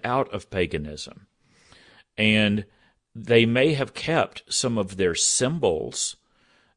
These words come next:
much as Alaskans who converted to Orthodoxy have kept some of the traditions of their people, but they have reinterpreted and re-symbolized these traditions in ways that are explicitly Christian.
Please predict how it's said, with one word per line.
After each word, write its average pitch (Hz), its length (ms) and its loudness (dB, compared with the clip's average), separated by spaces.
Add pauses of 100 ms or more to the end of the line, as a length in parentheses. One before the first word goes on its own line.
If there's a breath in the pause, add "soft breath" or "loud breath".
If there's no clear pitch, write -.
much 107 360 0 (100)
as 95 400 0 (120)
Alaskans 92 1120 -2 (880)
who 110 140 -2
converted 98 600 0
to 98 80 -4
Orthodoxy 90 640 -4
have 85 220 -6
kept - 380 -4 (380 soft breath)
some 110 260 -2
of 87 140 0
the 98 80 -2
traditions 92 580 -4
of 87 160 -6
their 113 200 4
people, 82 500 -6 (420 soft breath)
but 107 200 -2
they 113 180 4
have 101 340 -2 (360)
reinterpreted 113 1000 -2
and 92 160 -2
re-symbolized 95 840 -2
these 78 160 -8
traditions - 500 -10
in 85 140 -8
ways 85 260 -4
that 85 120 -8
are 90 80 -4
explicitly 117 720 -8
Christian. - 420 -12